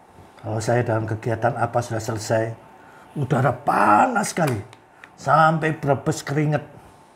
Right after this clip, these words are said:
ya, saya bisa mendapat seteguk air. Sungguh, ini kemurahan Tuhan. Saya menikmati betul-betul air ini. Seger, sejuk.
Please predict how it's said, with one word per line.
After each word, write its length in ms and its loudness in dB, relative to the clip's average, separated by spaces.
ya, 320 -4
saya 320 -2
bisa 240 -2
mendapat 560 -2
seteguk 560 -6
air. 320 -4
Sungguh, 400 -2
ini 240 -4
kemurahan 480 -4
Tuhan. 280 -12
Saya 240 0
menikmati 640 2
betul-betul 560 -8
air 320 -4
ini. 220 -6
Seger, 720 0
sejuk. 560 -4